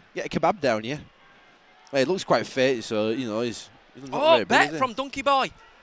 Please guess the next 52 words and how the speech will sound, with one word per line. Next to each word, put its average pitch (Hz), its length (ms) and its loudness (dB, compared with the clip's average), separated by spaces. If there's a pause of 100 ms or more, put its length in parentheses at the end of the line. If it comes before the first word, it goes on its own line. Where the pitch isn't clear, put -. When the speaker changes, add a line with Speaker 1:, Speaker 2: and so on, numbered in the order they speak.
(120)
Speaker 1:
Oh, 175 180 4
yeah, 175 180 6
we 170 80 6
haven't 175 180 0
even 110 140 -10
read 208 160 0
it 175 80 -2
yet. - 160 -4
Speaker 2:
Bring 240 160 2
on 240 180 2
the 233 80 -4
bet 208 160 2
slip, 262 240 -2
bring 240 160 0
on 247 160 0
the 233 60 -6
bet 220 120 4
Speaker 1:
You 143 60 -2
know 160 80 4
Speaker 2:
slip, 185 100 8
Speaker 1:
what's 196 140 8
Speaker 2:
bring 247 60 10
on 254 60 10
the 311 40 8 (100)
Speaker 1:
happening? 202 160 6
Speaker 2:
bet - 80 -6
slip 233 220 -2 (200)
Speaker 1:
We're - 100 0
Speaker 2:
from 214 100 2
Speaker 1:
be-, 214 40 -12
Speaker 2:
Dunk. 247 240 -2 (200)
Speaker 1:
we're 135 80 -2
being 147 220 0
so 175 320 4
rude. 147 500 0 (360)
We're 113 80 -8
not 139 140 -6
even 131 200 -4
a-, 104 80 -6 (120)
acknowledging 113 480 -6
it 113 100 -6
anymore. 90 380 -10 (1700)
Right, 117 260 0
we've 113 220 -8
got 175 240 6
on 120 100 -8
the 120 100 -2
bet... 143 200 0 (440)
Oh, 233 120 4
we've 392 100 4
got - 160 2
Devitt. 240 340 4